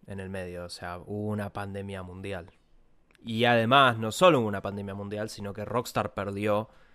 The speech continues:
gran parte de la cúpula, lo cual sospecho que no va a afectar tanto a G T A seis. A mí la parte que me preocupa más de Rockstar es que pierdan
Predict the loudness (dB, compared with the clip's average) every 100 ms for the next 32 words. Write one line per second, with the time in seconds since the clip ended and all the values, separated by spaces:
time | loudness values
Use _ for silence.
0 | _ _ _ _ _ -12 -6 4 6 6
1 | 4 2 2 -2 -2 -4 -4 -4 -6 -6
2 | -8 -10 _ _ _ _ _ _ _ _
3 | _ _ -6 -2 2 4 4 0 -8 -16
4 | -2 -2 2 0 2 0 2 2 4 4
5 | 0 -4 -2 0 0 0 -2 -2 -4 -4
6 | -4 -4 -8 -10 -4 0 0 0 -6 -14
7 | _ _ _ _ _ _ _ _ _ _
8 | _ _ _ _ _ _ -2 4 6 6
9 | 6 4 4 2 0 0 2 2 2 0
10 | -2 -4 -2 -4 -2 -8 -8 -6 -2 0
11 | 0 -2 -8